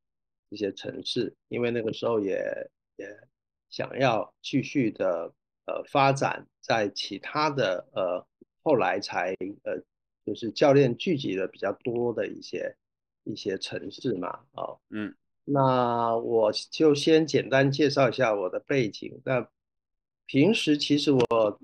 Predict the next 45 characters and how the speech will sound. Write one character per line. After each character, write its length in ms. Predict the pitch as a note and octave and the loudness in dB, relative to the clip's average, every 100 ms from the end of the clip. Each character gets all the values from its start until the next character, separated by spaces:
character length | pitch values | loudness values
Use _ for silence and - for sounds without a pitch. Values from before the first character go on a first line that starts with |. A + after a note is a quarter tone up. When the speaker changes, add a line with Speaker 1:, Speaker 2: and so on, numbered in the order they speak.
| D3+ | -12
Speaker 1:
原 300 | A#2 B2 C3+ | -4 0 4
来 140 | C3+ | 4
有 220 | B2+ G2 F#2 | 2 0 -2
一 120 | C#3+ | 0
个 120 | D3 | 0
工 260 | C#3+ E3+ F3+ | 0 0 0
作 240 | F3 D3+ | 2 2
是 160 | A#2+ A#2+ | 2 -4
在 380 | - A#2+ G#2+ G2 - | 0 2 2 0 2
大 180 | C#3+ A2+ | 2 2
学 280 | - E2 | -2 -6
里 200 | F#2 - - | -6 -10 -8
面， 360 | B2 A2+ F#2+ F2+ F2+ | -4 -4 -4 -8 -12
呃， 180 | - F#2 - | -12 -14 -2
任-， 220 | B2+ F#2+ - _ | 0 0 -8 _
任 320 | B2+ C3 F#2 | 0 0 0
教 320 | - C3+ G2+ - | 0 2 2 0
的 120 | - - - | -8 -10 -8
啊， 120 | F#2 | -8
我 100 | - | -6
在 260 | - B2 - G2 | 0 0 -2 -14
Speaker 2:
嗯。 220 | F#2+ D#2 | -20 -16
Speaker 1:
台 240 | - - G#2 | -8 -2 0
湾 180 | A#2+ A2 | 0 0
的 160 | G#2 | -2
辅 120 | - - | -2 -6
仁 160 | F#2 | -2
大 160 | B2 A2+ | -2 -2
学 180 | - F2+ | -2 -4
任 240 | G#2+ E2+ | -4 -6
教， 340 | - G#2 F2 - _ _ | -6 -6 -6 -10 _ _
Speaker 2:
嗯 80 | A2 | -10
啊。 180 | F#2+ F#2+ G#2+ | -8 -8 -8
Speaker 1:
然 160 | G2 D#2+ | -10 0
后， 560 | C#3+ C3 B2+ A#2+ B2 - _ _ _ _ - | 6 8 6 4 -2 -10 _ _ _ _ -2
呃， 200 | A#2+ G#2+ | 0 0
教 300 | - D#3 D#3 | 4 6 6
授 260 | C#3+ F3+ A#2+ | 6 6 6
的 100 | G#2+ | 4
课 300 | - - E3 | 2 2 4
程 440 | - - F2 F#2 - | 2 0 0 -4 -2
基 160 | D#3 | 2
本 200 | C#3 F2 | 4 2
上 300 | - C3 A2 | 2 2 0
是 160 | - | -4